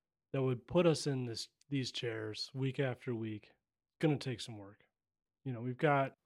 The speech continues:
I don't know, roughly four hundred unique, I think, visitors. We've got an average of seven people a day that listen,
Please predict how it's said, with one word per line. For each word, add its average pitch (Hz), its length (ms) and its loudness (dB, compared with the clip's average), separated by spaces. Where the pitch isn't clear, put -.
I - 80 -4
don't 131 100 -4
know, 117 100 -6
roughly 107 500 -6
four 117 360 -6
hundred 120 260 -4
unique, 113 420 -8
I 110 60 -8
think, 107 240 -10
visitors. 143 720 4
We've 117 120 -12
got 110 300 -2
an 107 160 -8
average 113 460 -6
of 107 260 -10
seven 120 420 -4
people 123 340 -8
a 104 40 -10
day 120 180 -4
that 107 260 -8
listen, 139 600 -2